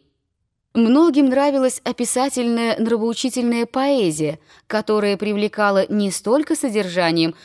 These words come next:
сколько формой. Одной из наиболее читаемых работ были размышления Марка Аврелия. Сборники библейских афоризмов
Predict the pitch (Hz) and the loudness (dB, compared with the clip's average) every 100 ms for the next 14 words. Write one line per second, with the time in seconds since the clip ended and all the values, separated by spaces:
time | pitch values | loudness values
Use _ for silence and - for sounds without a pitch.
0 | _ - - 339 339 320 - 185 180 175 | _ -6 0 0 0 -4 -2 0 2 0
1 | 180 - _ _ _ _ _ 226 220 254 | -2 -10 _ _ _ _ _ -2 2 2
2 | 254 - 233 233 233 214 240 226 220 - | 0 -2 -2 0 -2 0 0 0 -2 -4
3 | 233 - 226 302 254 190 196 190 180 180 | -8 -4 -2 0 0 -2 0 0 0 -2
4 | - _ _ 214 269 349 330 - 262 233 | -4 _ _ 0 2 4 4 4 2 2
5 | 233 233 254 294 285 269 247 - 226 226 | 0 -2 0 2 4 2 0 0 0 0
6 | 220 214 - 220 180 170 147 143 147 - | -2 -4 -4 -2 0 0 0 0 -4 -10
7 | _ _ _ _ _ _ _ _ - 214 | _ _ _ _ _ _ _ _ -6 -2
8 | 220 277 240 240 233 233 233 214 240 233 | 2 2 4 2 0 -2 -2 -2 -2 0
9 | 233 214 - 214 208 220 214 226 196 214 | -2 -2 -4 -6 -4 -2 0 -2 -2 -4
10 | - | -6